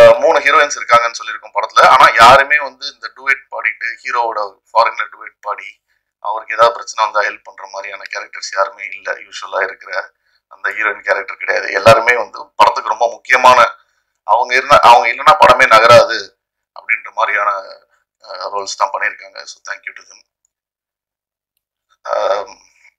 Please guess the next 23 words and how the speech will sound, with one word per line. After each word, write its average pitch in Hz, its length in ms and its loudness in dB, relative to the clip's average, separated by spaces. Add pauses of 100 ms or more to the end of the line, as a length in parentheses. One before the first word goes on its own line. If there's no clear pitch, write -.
(2000)
ஹீரோவை 156 240 4
பத்தி 143 180 -6
என்னால 127 260 2
பேச 143 320 -2
முடியுமான்னு 139 480 -4
எனக்கு 113 320 -6
தெரியல, - 420 -6 (540)
ஆ, 92 400 -20 (160)
பேசி 110 260 -16
முடிக்க 107 280 -12
முடியுமான்னு 117 440 0
எனக்கு 98 260 -10
தெரியல. 110 300 -10
நான் 104 300 -8 (800)
ஒண்ணே - 120 -12
ஒண்ணு 127 240 -2
சொல்லிடுறேன். 110 520 -4 (140)
ஆ, - 280 -20 (1500)
எங்க 123 220 0
அப்பா 170 240 4
இறந்த 135 300 4
போது, 113 600 -6 (300)
ஆ, - 340 -6